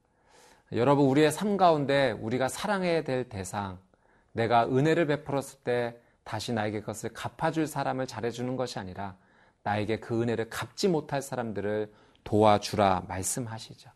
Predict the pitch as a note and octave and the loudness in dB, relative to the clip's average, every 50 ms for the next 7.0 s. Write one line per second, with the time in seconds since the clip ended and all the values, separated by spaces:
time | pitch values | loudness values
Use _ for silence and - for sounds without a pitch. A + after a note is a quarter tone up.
0 | _ _ _ _ _ _ _ _ _ _ _ _ - G2 G2 A#2 C3 C#3+ C#3+ C#3 | _ _ _ _ _ _ _ _ _ _ _ _ -12 -6 0 2 4 4 4 4
1 | D3 C#3 C3 D3 C#3+ C#3+ - C#3 D3 E3 G#3 A#3+ - _ _ - - - - - | 4 4 4 4 2 2 2 0 0 0 0 -4 -8 _ _ -16 -16 -14 -8 -4
2 | A2+ C3 C#3 C3+ C3+ C3+ C3 B2 A#2+ A2+ G#2+ G2+ F#2+ F#2+ - _ _ _ _ _ | -2 0 0 0 0 0 0 0 -2 -2 -4 -6 -8 -10 -16 _ _ _ _ _
3 | - - - - - - - G3 F#3 F#3 F#3 - - - B2 A#2 G#2+ G2+ G#2+ - | -18 -16 -12 -12 -10 -4 -2 -2 -2 -2 -6 -10 -8 -8 -6 -6 -6 -8 -10 -14
4 | _ - G2+ F#2 G2 G#2 G2 - A2 G#2 - _ _ _ _ _ _ _ _ _ | _ -14 -12 -12 -12 -14 -16 -16 -18 -20 -20 _ _ _ _ _ _ _ _ _
5 | _ _ - G#2+ G2+ G#2+ A2+ C3+ D3 C#3+ D3 - C#3 C3+ B2 B2+ A#2 A2 A2+ G#2+ | _ _ -14 -10 -6 -2 0 0 0 -2 -2 -4 -6 -4 -2 -2 -2 -2 -2 -4
6 | G#2+ A2 G#2+ G2+ - - - G#3 G3 F#3 F3 E3+ D#3 C#3+ C3 B2+ B2 A#2+ A#2 A#2 | -4 -4 -6 -6 -10 -10 -4 -2 -2 -2 -2 -4 -4 -2 -2 -2 -4 -4 -6 -8